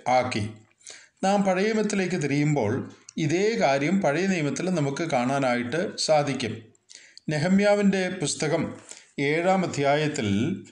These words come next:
യെരുശലേമിന് അധിപതികളായി നിയമിച്ച രണ്ടുപേരെക്കുറിച്ച് പ്രത്യേകം അവിടെ രേഖപ്പെടുത്തിയിട്ടുണ്ട്. മതിലിൻ്റെ പണിയെല്ലാം കഴിഞ്ഞ് യെരുശലേമിൻ്റെ ഭാരിച്ച ഉത്തരവാദിത്തം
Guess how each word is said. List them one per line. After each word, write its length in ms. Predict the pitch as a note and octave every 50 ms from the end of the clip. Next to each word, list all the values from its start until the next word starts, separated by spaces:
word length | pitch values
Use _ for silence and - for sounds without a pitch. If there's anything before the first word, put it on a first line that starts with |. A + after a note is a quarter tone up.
| - - _ - - - - - - _ _ - _ -
യെരുശലേമിന് 840 | D#3 D3+ D#3 D#3+ F3+ - - A3 G#3 G#3 G#3+ G#3 G3+ G3+ G3+ G3 G3 G3 G3 G3 - -
അധിപതികളായി 760 | C#3+ C3+ B2 - D#3+ F#3 F#3+ F#3+ G3 F#3 F3 E3+ E3 D#3+ D#3+ D#3
നിയമിച്ച 480 | C#3+ C#3+ C#3 C#3 D3 D3+ D3 D3 -
രണ്ടുപേരെക്കുറിച്ച് 880 | D#3+ C3+ B2 B2 C#3+ D#3 - D3 C#3 C#3+ C#3+ C#3 - C3 A#2 G#2+ G#2+ C3
പ്രത്യേകം 840 | D3+ D3+ - D3 G#2+ G2+ B2+ B2+ B2+ C3 C3 C#3+ D#3+ F#3 G3 G3+ -
അവിടെ 280 | C3 A#2+ A2+ A2+ A#2+ C3 D#3 - -
രേഖപ്പെടുത്തിയിട്ടുണ്ട്. 880 | C#3+ D3 D#3 D3+ D3 D3 C#3+ C#3 B2 C#3 C3 B2 B2 B2 B2 A#2+ A#2 A2 - A2+ - - - - - - - - - - - - _ -
മതിലിൻ്റെ 520 | B2+ B2+ C3+ C3+ D#3 D#3+ D#3+ D#3+ D3 D3
പണിയെല്ലാം 600 | C3+ C3 B2+ B2+ C#3 C#3+ C3+ B2+ B2+ B2 A#2+ G#2+
കഴിഞ്ഞ് 360 | A2+ G#2+ G#2+ G#2 G#2 A#2 C3 E3+ G#3+ - - - - _ _ _ -
യെരുശലേമിൻ്റെ 720 | C#3 C3+ C#3 F#3+ F#3+ - G3+ G3+ F#3+ F3 D#3+ D#3 D3 C#3+
ഭാരിച്ച 560 | B2+ A2 B2 A#2+ A#2+ C3 D#3+ E3 E3 - - D#3
ഉത്തരവാദിത്തം 1000 | C3+ - - B2+ A2+ G#2 D3+ D#3 D3 D3 C#3+ C#3+ C#3 C#3 C3 C3 C#3 C3 G#2